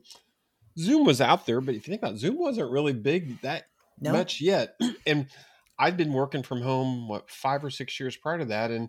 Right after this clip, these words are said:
Speaker 2: Mm-hmm.
Speaker 1: it, I was, I would always try to get my clients to do online meetings,
Speaker 2: Mm-hmm.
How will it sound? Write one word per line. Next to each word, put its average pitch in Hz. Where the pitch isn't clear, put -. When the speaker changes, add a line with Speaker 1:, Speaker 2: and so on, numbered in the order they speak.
Speaker 2:
Mm-hmm. 147
Speaker 1:
it, 147
I 143
was, 131
I 151
would 160
always 170
try -
to -
get -
my 110
clients 104
to 117
do 107
online 107
meetings, 107
Speaker 2:
Mm-hmm. 156